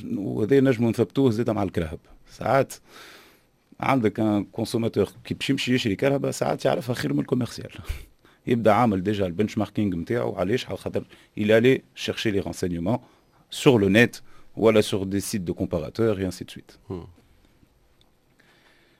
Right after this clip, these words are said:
Speaker 1: كي يكلموا، علاش يكلموا؟ دونك اول حاجه، la première raison هو سي افوار جوستومون دي رونسينيمون على لا ديسبونيبيليتي تاع البرودوي.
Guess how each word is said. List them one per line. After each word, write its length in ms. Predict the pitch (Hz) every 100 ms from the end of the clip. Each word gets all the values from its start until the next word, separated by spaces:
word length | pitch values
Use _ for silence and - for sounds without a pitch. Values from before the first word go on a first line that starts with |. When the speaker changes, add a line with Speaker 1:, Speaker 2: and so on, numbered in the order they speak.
| _ _ _ _ _ _ _ -
Speaker 1:
كي 400 | 131 135 127 120
يكلموا، 580 | - 165 165 165 165 -
علاش 340 | 104 123 143 113
يكلموا؟ 360 | - 82 80 - -
دونك 200 | - - -
اول 220 | 147 143
حاجه، 400 | 131 143 143 139
la 180 | - 98 -
première 260 | 117 123 98
raison 500 | 90 127 160 147 123
هو 140 | 127
سي 200 | 117 113
افوار 180 | 113 107
جوستومون 440 | 98 - 101 131
دي 80 | 104
رونسينيمون 720 | 101 110 107 92 90 123 139 - _ -
على 280 | 104 110
لا 80 | 113
ديسبونيبيليتي 840 | 101 101 113 98 95 92 - 135 - _ _ _ - _
تاع 80 | 110
البرودوي. 380 | 104 92 76